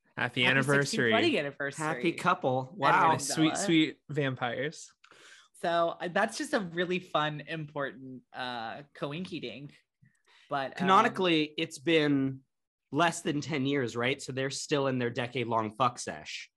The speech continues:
Speaker 2: No, it's sixteen years.
Speaker 3: Oh.
Speaker 1: Sixteen years.
Speaker 3: But they did say
Speaker 2: Yeah,
Speaker 3: that they
Speaker 2: two thousand six.
Speaker 3: we, it also must needs be remarked that there is a, uh, a whole line in this movie about how, um,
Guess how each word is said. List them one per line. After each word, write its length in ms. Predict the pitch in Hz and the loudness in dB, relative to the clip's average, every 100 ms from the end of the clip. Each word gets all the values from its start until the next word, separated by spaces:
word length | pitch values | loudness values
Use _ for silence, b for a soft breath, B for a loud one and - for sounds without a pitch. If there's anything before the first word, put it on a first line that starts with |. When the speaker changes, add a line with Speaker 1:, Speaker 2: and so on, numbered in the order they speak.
| _ _ _ 190 | _ _ _ -2
Speaker 2:
No, 160 | 240 | 0
it's 100 | 196 | 0
sixteen 440 | - - - 233 185 | -2 -6 -6 -4 -6
years. 440 | 107 - - - _ _ _ 196 | -8 -14 -20 -20 _ _ _ 6
Speaker 3:
Oh. 440 | 190 196 196 185 165 | 8 10 10 10 8
Speaker 1:
Sixteen 240 | 139 110 | 6 4
years. 340 | 110 101 - - | 2 -2 -6 -6
Speaker 3:
But 100 | 175 | 4
they 120 | 220 | 6
did 180 | 220 277 | 6 4
say 160 | - 311 | 2 2
Speaker 2:
Yeah, 60 | |
Speaker 3:
that 160 | 262 233 | 2 2
they 140 | 226 220 | 4 4
Speaker 2:
two 60 | |
thousand 180 | 208 156 | 2 -2
six. 480 | - - - - - | -6 -8 -10 -18 -12
Speaker 3:
we, 280 | 254 247 240 - - | -2 4 4 2 -2
it 160 | 190 208 | 4 8
also 260 | 240 254 233 | 8 6 4
must 220 | 233 220 | 2 2
needs 220 | 220 175 | -2 0
be 100 | 214 | 2
remarked 460 | 185 175 175 165 - | 4 6 4 2 -2
that 160 | 165 | -2
there 180 | 160 160 | 2 4
is 180 | 165 151 | 2 2
a, 320 | 156 147 143 - _ | 2 2 0 -2 _
uh, 340 | 147 143 135 131 147 | -2 0 0 0 0
a 120 | 139 | 0
whole 240 | 156 185 | -2 -2
line 240 | 170 170 160 | 0 0 0
in 80 | |
this 160 | 151 147 | -2 -4
movie 320 | 156 139 127 | -4 -2 -2
about 400 | 127 135 127 123 | -2 -2 -2 -2
how, 460 | - 127 120 123 - | -2 2 2 0 -4
um, 460 | 123 120 117 117 | -4 -4 -4 -8